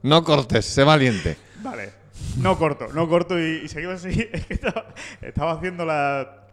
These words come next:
Speaker 2: la disertación sobre el pantalón corto que se ha aprobado la medida en European Tour y estaba viendo efectivamente <laughs> que, eh, David y yo llevamos pantalón corto y es muy extraño porque no es normal. No solemos estar con pantalón corto en los torneos y, y la verdad que es extraño, pero bueno.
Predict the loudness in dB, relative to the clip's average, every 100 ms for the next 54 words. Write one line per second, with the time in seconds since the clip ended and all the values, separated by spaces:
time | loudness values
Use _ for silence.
0 | _ _ -12 -8 -8 -8 -10 -8 -6 -6
1 | -4 -4 -4 -8 -8 -8 -10 -10 -10 -14
2 | -12 -8 -4 -2 -2 -2 -2 0 -2 -4
3 | -10 -20 -16 -10 -6 -4 -4 -4 -4 -8
4 | -8 -6 -2 -2 -2 -4 -6 -6 -2 -2
5 | -2 -2 -4 -6 -10 -12 -14 -16 -16 -4
6 | 0 2 2 2 4 4 4 2 0 0
7 | -2 -4 -4 -6 -8 -6 -6 -4 -4 -4
8 | -6 -8 -8 -6 -6 -4 -2 -2 -2 -4
9 | -4 -6 -10 -20 -10 -8 -6 -6 -6 -6
10 | -6 -8 -6 -8 -6 -6 -6 -8 -8 -8
11 | -8 -6 -6 -6 -8 -12 _ -6 -4 -4
12 | -4 -6 -6 -6 -4 -6 -6 -8 -8 -4
13 | -4 -6